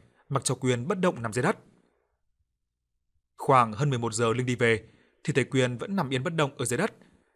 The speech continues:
trên nền đất máu loang lổ ra cả nhà. Linh trong lòng có chút hoang mang lo sợ,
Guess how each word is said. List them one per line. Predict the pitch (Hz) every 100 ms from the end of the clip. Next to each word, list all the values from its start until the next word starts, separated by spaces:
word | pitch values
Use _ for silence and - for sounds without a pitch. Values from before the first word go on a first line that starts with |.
| _ _ _
trên | 190 170
nền | 113
đất | 185 -
máu | 123 113
loang | 131 131
lổ | 127 110
ra | 120
cả | 117
nhà. | 110 110 104 _ _ _ _ _ _ _ _ _ _ _ _
Linh | 139 135
trong | 139 123
lòng | 117
có | 123
chút | 208 214
hoang | 139 123
mang | 123 123
lo | 123
sợ, | 127 120